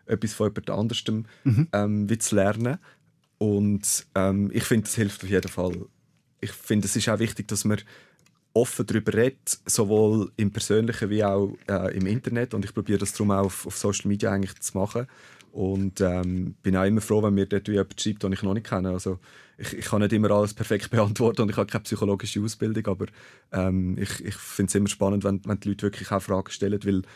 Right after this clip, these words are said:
Speaker 1: meistens merkst du irgendwie, ähm, gerade auch bei den Jugendlichen, bei der Schulpsych, dass sie manchmal Fragen haben, wo sie schon ewig dran rumkatschen und
Speaker 2: Mhm.
Speaker 1: nachher können sie sie ja endlich mal stellen. Und wenn ich dort jemandem wie kann,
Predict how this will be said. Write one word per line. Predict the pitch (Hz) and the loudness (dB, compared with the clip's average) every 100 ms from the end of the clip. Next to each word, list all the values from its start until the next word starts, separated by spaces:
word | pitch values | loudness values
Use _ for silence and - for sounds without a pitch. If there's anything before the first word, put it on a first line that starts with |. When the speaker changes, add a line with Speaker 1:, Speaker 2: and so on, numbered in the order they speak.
| - - - | -20 -18 -2
Speaker 1:
meistens | 101 110 117 101 | 0 2 2 4
merkst | 98 110 - | 4 2 0
du | |
irgendwie, | 110 101 104 98 101 - - _ - | -2 0 2 2 0 -6 -20 _ -2
ähm, | 95 95 92 | 0 0 -2
gerade | - 101 107 | 0 2 2
auch | |
bei | 101 | 2
den | 104 | 0
Jugendlichen, | 104 110 104 107 | 0 -2 -4 -6
bei | |
der | 92 | -4
Schulpsych, | - 107 - - | 0 0 0 -6
dass | 98 - | -4 -2
sie | 92 | 0
manchmal | 92 95 - 104 | 0 0 -2 -2
Fragen | 107 | 0
haben, | 101 92 | -2 -2
wo | 92 | -6
sie | - | -6
schon | 95 92 | -4 -2
ewig | 98 107 107 - | 2 2 0 -2
dran | 95 | 2
rumkatschen | 95 110 - 87 - | 2 2 -2 -4 2
und | 95 | 6
Speaker 2:
Mhm. | 120 | 6
Speaker 1:
nachher | 151 - | 6 0
können | - 95 | -2 -2
sie | - | -2
sie | 90 - 101 | -6 -2 -2
ja | - 98 | 0 0
endlich | 104 - | -2 -2
mal | 104 92 | 0 0
stellen. | - 95 107 117 - - - - | 0 -2 -2 -6 -12 -20 -20 -8
Und | - 95 92 - - | -2 -2 -2 -4 -2
wenn | 101 | 0
ich | 95 | 0
dort | - 104 107 | 0 0 0
jemandem | 98 92 98 | -2 -2 -2
wie | 107 | 0
kann, | 107 98 | 0 -2